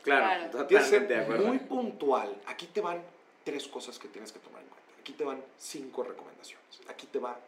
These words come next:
Speaker 3: muy, muy puntual. Y la gente, pues,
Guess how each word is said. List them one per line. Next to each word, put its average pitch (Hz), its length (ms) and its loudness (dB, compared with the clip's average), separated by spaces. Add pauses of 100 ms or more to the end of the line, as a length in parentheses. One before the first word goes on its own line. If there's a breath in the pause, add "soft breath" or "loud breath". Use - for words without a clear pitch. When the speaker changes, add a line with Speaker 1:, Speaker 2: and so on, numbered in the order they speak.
(680)
Speaker 3:
muy, 139 300 -6
muy 131 200 -4
puntual. 131 500 -2 (320 loud breath)
Y 165 120 -2
la 139 180 4
gente, 151 560 -2 (420 loud breath)
pues, 160 200 2